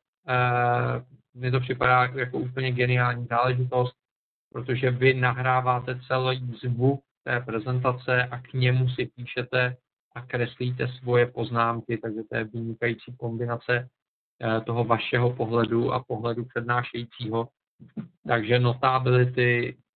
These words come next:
je super nástroj, který vám může také pomoci a právě v kombinaci se Stylusem to může být velice rychlý a efektivní nástroj například pro studenty.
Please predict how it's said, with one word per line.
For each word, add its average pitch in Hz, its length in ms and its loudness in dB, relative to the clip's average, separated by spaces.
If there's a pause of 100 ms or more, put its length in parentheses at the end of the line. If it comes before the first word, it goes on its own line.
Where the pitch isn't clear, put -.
(280)
je 120 680 0 (240)
super 127 300 -4
nástroj, 117 600 0
který 113 200 -4
vám 117 200 2
může 113 180 -4
také 117 300 -2
pomoci 117 800 -2
a 117 140 4 (140)
právě 123 340 2
v 127 120 -8
kombinaci 123 580 0
se - 140 -12
Stylusem 123 840 -2 (460)
to 123 80 -12
může 127 200 2
být 127 240 2
velice 127 520 2
rychlý 120 480 -4
a 127 140 -6
efektivní 117 520 -4
nástroj 117 420 -2
například 123 540 -10
pro 107 120 -14
studenty. 110 540 -6